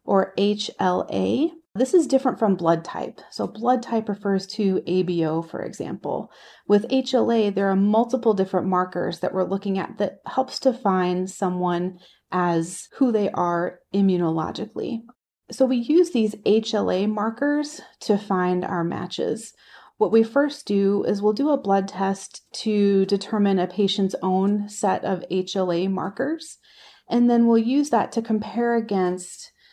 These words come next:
a potential donor. And usually the donor will have that test done just by a cheek swab. So we can collect enough D N A just from swabbing the inside of the cheek to be able to test H L A in donors.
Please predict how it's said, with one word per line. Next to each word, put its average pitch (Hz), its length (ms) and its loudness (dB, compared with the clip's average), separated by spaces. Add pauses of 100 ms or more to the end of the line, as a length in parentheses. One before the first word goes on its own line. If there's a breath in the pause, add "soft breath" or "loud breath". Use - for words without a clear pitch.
(160 soft breath)
a 185 100 0
potential 208 480 2
donor. 180 720 -2 (180)
And 254 220 4
usually 349 400 2
the 190 160 2
donor 220 800 2
will 202 480 4 (160)
have 196 440 2
that 208 220 0
test 208 300 -2
done 196 240 2
just 285 220 -4
by 381 80 2
a 254 160 0
cheek 226 320 -6
swab. - 420 -4 (540 loud breath)
So 214 420 4
we 233 180 -2
can 254 200 0
collect 311 400 -4
enough 254 340 0
D 226 160 2
N 208 140 -2
A 220 240 -2
just 226 360 0
from 208 220 2
swabbing 208 600 2
the 196 120 -2
inside 202 360 -2
of 180 80 -4
the 185 80 -4
cheek 311 420 -4 (540 soft breath)
to 220 200 2
be 202 160 0
able 214 220 2
to 202 500 0
test - 540 -4
H 190 240 -2
L 180 160 0
A 180 220 0
in 180 300 -2
donors. 170 540 -2